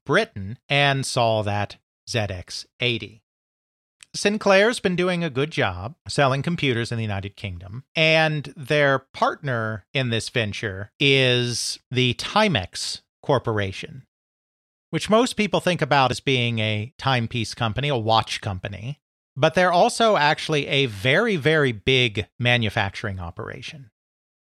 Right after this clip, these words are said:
They have a big factory in Dundee, Scotland. I'm sure they have others as well. Sinclair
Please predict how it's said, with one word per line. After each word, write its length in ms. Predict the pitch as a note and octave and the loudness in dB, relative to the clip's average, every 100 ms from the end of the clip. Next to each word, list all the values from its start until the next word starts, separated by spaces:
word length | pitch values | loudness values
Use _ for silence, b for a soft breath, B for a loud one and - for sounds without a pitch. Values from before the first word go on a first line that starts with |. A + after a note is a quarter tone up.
| - | -8
They 80 | B2 | -6
have 100 | G#2+ | -6
a 60 | |
big 520 | G2+ - D#3+ F3 E3 B2+ | -6 2 4 4 2 0
factory 540 | C#3+ C3 B2+ C#3 B2+ | 2 2 2 -2 -2
in 160 | A2 G2+ | -2 -2
Dundee, 380 | A#2+ A#2 A2 | -2 0 -2
Scotland. 580 | - - G2 A2+ G#2+ G#2 | -2 -2 -2 -2 -6 -6
I'm 100 | G2+ | -8
sure 200 | G2+ C3 | -6 -4
they 100 | A2 | -2
have 160 | G#2 G2+ | -4 -4
others 240 | G2 F#2 | -6 -8
as 160 | F#2+ - | -10 -8
well. 400 | G2 F2 F2 G2 _ _ _ _ _ _ _ _ - | -10 -8 -10 -14 _ _ _ _ _ _ _ _ -4
Sinclair 920 | F3+ D3 - E3 F3+ D#3 A#2 A#2+ | -2 -2 0 2 4 4 2 0